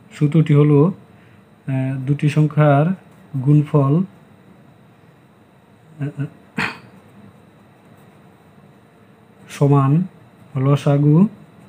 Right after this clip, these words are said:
into গসাগু সমান, এখানে লসাগু দেওয়া আছে চুরাশি গুণন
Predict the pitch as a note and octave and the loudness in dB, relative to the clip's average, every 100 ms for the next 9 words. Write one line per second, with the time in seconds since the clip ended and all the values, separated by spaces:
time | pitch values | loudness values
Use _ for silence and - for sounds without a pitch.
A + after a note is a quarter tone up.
0 | - - - - - - - - - - | -20 -20 -20 -20 -20 -20 -20 -20 -20 -20
1 | - - - - - C#3 C#3 D3+ D#3 C#3 | -20 -20 -20 -16 -2 0 0 0 0 0
2 | C3+ B2 A2 G#2 - - - - - - | -2 -6 -8 -12 -18 -20 -20 -20 -20 -20
3 | - - - - - - - - - - | -20 -20 -20 -20 -20 -20 -20 -20 -20 -20
4 | - - - - - - - - - - | -20 -20 -20 -20 -20 -20 -20 -20 -20 -20
5 | - - - - - - - - - - | -20 -20 -20 -20 -20 -20 -20 -20 -20 -20
6 | - - C#3+ C#3 B2+ C#3+ C#3 D3+ D3 D3 | -20 -8 -2 0 0 0 2 2 2 2
7 | D3+ D#3 D#3 D#3 D#3 D3+ D#3 E3 E3+ D#3+ | 0 2 4 4 2 2 0 0 4 4
8 | D3+ A#2 G#2+ - - - - _ _ _ | 4 -2 -10 -12 -20 -20 -20 _ _ _
9 | _ - _ _ _ _ - - - _ | _ -20 _ _ _ _ -20 -20 -20 _
10 | - - - - D3 C3 C#3 C#3+ C3+ | -20 -20 -20 -8 -2 2 4 6 4